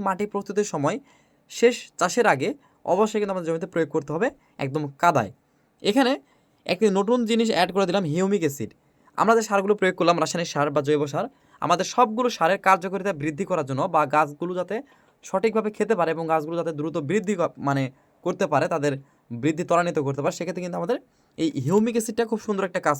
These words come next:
করবে। এটা সামান্য পরিমাণে প্রতি শতকে তিরিশ গ্রাম করে অবশ্যই সারগুলোর সঙ্গে মিশিয়ে প্রয়োগ করতে হবে। এখন এর পরবর্তী তিন দিন পর আমাদের কিন্তু অবশ্যই জমিতে জিঙ্ক বা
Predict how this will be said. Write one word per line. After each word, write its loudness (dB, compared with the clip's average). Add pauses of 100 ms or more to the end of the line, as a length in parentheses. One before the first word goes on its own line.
করবে। -2 (540)
এটা -2
সামান্য 4 (120)
পরিমাণে 2
প্রতি -2
শতকে -2
তিরিশ -2
গ্রাম 0
করে 2 (460)
অবশ্যই 2
সারগুলোর -2
সঙ্গে -6
মিশিয়ে -4 (460)
প্রয়োগ 6
করতে -4
হবে। -10 (580)
এখন 2 (540)
এর 0 (240)
পরবর্তী 4 (120)
তিন 2
দিন 0 (100)
পর 4 (400)
আমাদের -2
কিন্তু -2
অবশ্যই -6
জমিতে -2 (720)
জিঙ্ক 2 (140)
বা 2